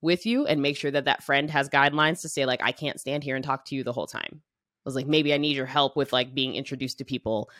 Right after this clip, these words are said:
um, and things like that." And then be able to make sure that you leave with at least one person's contact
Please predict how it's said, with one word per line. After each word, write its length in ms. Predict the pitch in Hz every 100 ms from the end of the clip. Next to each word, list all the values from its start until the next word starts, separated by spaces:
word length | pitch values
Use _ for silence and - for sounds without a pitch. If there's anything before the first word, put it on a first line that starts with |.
| - - -
um, 380 | 127 110 71 -
and 160 | 147 147
things 220 | 143 135
like 180 | 127 131
that." 260 | 127 113 -
And 180 | 147
then 180 | 139 135
be 180 | 139 -
able 220 | 143 143
to 120 | - 143
make 200 | 135 131
sure 400 | - 135 127 127
that 360 | 127 120 -
you 200 | 165 151
leave 480 | 143 156 147 147 131
with 200 | 147 151 -
at 220 | 147 139
least 320 | 156 151 -
one 240 | 143 131
person's 340 | 123 123 120 117
contact 560 | 113 90 - - -